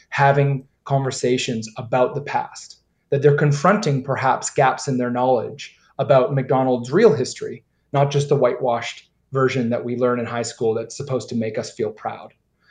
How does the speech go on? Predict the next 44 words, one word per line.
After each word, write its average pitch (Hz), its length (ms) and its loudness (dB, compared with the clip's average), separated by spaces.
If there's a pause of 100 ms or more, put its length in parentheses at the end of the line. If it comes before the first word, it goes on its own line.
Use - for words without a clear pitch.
(200)
Um, 139 320 0 (300)
I 175 200 4
think 302 180 2
that's 302 200 0
good. - 360 2
I 127 60 -6
think 165 160 -4
that's 170 200 4
actually 156 340 4
a 147 60 4
positive 139 600 2
thing, 117 460 -2 (320)
uh, 127 240 -2
if 139 220 -6
we're 143 100 2
going 127 260 0
to 127 140 -4
reckon 151 380 4
with 143 120 4
the 139 80 -2
past 127 420 0
to 139 60 -6
try 123 260 -4
and 123 140 -4
create 123 460 0 (200)
a 120 40 -14
better 123 300 4 (100)
present 117 400 -4 (140)
and 113 180 -8
future. 143 480 -4 (400)
And 143 400 2 (320)
I 147 80 0
guess, 190 380 6
you 175 180 2
know, 143 200 6 (260)
one 185 260 2
really 175 240 8
important 147 500 -2
part 208 300 2
about 123 280 2
all 131 180 2
of 117 100 2
this 113 180 -6
work, 135 400 2